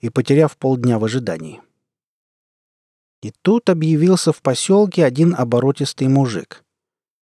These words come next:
Уж такой ловкий. Это сказано, появился один. На самом деле с ним армия. Ну, обо всём по порядку. Возник мгновенно.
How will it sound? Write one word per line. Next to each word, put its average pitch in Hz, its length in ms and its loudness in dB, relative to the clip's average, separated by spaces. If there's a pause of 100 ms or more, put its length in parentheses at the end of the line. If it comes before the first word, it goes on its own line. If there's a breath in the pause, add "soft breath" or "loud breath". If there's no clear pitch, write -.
(240)
Уж 98 180 -10
такой 156 440 2
ловкий. - 580 -2 (560)
Это 160 180 -4
сказано, 123 540 -2 (280)
появился 143 680 2
один. 101 320 -8 (560)
На - 100 -8
самом 135 360 2
деле 139 280 2
с - 100 -8
ним 135 300 2
армия. 117 500 -4 (1000)
Ну, 123 160 0
обо 117 220 -2
всём 127 240 0
по 117 100 -4
порядку. - 520 -4 (640)
Возник 123 480 2
мгновенно. 113 800 0